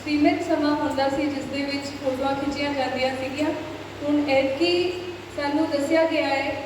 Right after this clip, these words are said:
ਪੰਜਾਬ ਰਿਮੋਟ ਸੈਂਸਿੰਗ ਸੈਂਟਰ ਦੇ, ਤੁਹਾਨੂੰ, ਤੁਸੀਂ ਵੀ ਅਖਬਾਰਾਂ 'ਚ ਪੜ੍ਹਿਆ ਹੋਣਾ ਕਿ ਐਤਕੀ ਮਾਨਯੋਗ ਸੁਪਰੀਮ ਕੋਰਟ ਦਾ, ਜਿਵੇਂ ਤੁਸੀਂ ਦੇਖਿਆ ਹੀ ਹੈ ਕਿ ਪਿਛਲੇ ਪੰਜ ਸਾਲਾਂ ਦੇ ਵਿੱਚ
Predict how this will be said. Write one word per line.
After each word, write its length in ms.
ਪੰਜਾਬ 440
ਰਿਮੋਟ 300
ਸੈਂਸਿੰਗ 540
ਸੈਂਟਰ 340
ਦੇ, 360
ਤੁਹਾਨੂੰ, 300
ਤੁਸੀਂ 400
ਵੀ 160
ਅਖਬਾਰਾਂ 420
'ਚ 160
ਪੜ੍ਹਿਆ 280
ਹੋਣਾ 340
ਕਿ 200
ਐਤਕੀ 280
ਮਾਨਯੋਗ 360
ਸੁਪਰੀਮ 440
ਕੋਰਟ 120
ਦਾ, 120
ਜਿਵੇਂ 220
ਤੁਸੀਂ 220
ਦੇਖਿਆ 340
ਹੀ 140
ਹੈ 60
ਕਿ 120
ਪਿਛਲੇ 300
ਪੰਜ 420
ਸਾਲਾਂ 340
ਦੇ 100
ਵਿੱਚ 480